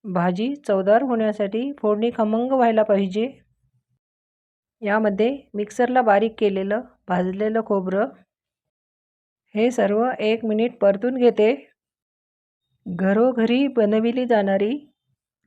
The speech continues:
महाराष्ट्राची फेवरेट पाटवडी रस्सा भाजी करून बघा. सर्व मसाला परतल्यावर असं तेल सुटलं आहे.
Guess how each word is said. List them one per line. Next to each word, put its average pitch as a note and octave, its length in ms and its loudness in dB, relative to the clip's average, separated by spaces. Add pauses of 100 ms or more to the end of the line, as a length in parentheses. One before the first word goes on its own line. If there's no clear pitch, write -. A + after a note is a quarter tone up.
(880)
महाराष्ट्राची A3+ 840 0
फेवरेट A#3 560 2 (100)
पाटवडी G#3+ 440 2
रस्सा A3+ 320 0
भाजी G#3 300 0
करून A3 320 0
बघा. G#3+ 340 4 (1500)
सर्व G#3+ 280 0
मसाला A3+ 420 -2
परतल्यावर G#3+ 680 0 (800)
असं G3+ 440 -2 (120)
तेल A#3 200 2
सुटलं A3 380 0
आहे. G3+ 280 0